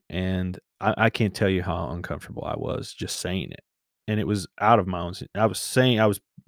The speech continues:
doing this, I was practicing this. And I, I literally, uh, I had someone come up to me and said, "Hey, I just wanna encourage you for a second." He said,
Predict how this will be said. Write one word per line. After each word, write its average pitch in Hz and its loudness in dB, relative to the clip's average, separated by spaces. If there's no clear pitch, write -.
doing 117 6
this, - -10
I - -4
was 80 -4
practicing - -4
this. 107 -16
And 110 4
I, 101 6
I 110 8
literally, 110 6
uh, 110 6
I - 4
had 123 8
someone 117 4
come 110 2
up 104 4
to - -6
me 101 2
and 98 0
said, 104 2
"Hey, 117 6
I 120 8
just 131 0
wanna 143 6
encourage 113 2
you 104 -2
for - -2
a 95 2
second." 98 -4
He 101 -6
said, 95 -2